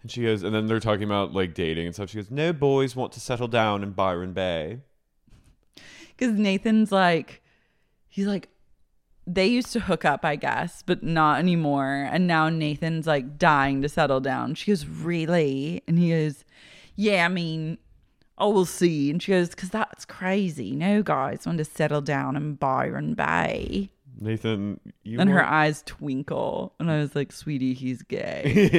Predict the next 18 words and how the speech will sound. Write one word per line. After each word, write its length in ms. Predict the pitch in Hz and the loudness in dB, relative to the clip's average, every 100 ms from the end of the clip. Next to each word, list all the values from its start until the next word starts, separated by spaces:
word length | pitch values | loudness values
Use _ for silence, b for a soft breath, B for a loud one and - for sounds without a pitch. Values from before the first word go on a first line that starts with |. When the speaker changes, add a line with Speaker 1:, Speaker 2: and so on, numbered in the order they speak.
| 160 | 6
Speaker 1:
<laughs> 800 | 156 147 135 120 104 247 233 214 | 6 6 6 6 6 4 2 -2
Yeah. 140 | 254 226 | -2 -4
Speaker 2:
<laughs> 260 | - _ - | -6 _ -2
Speaker 1:
Then 100 | 113 | 2
we 100 | 127 | 4
head 120 | 131 | 2
on 140 | 120 | 2
over 180 | 117 117 | 0 -2
to 80 | 127 | -4
the 80 | 123 | -2
Bell 340 | 104 95 98 | 2 4 4
sisters. 960 | 110 101 - 90 82 95 151 165 - - | 0 -6 -4 0 2 2 -2 -6 -14 -2
And 80 | 196 | 4
Speaker 2:
Jess 200 | 170 190 | 6 8
Speaker 1:
they're 100 | 196 | 6
Speaker 2:
and 160 | 220 | 4
Lauren 340 | 180 151 185 196 | 2 2 2 2
Bell, 500 | 151 131 135 208 | 2 2 0 -2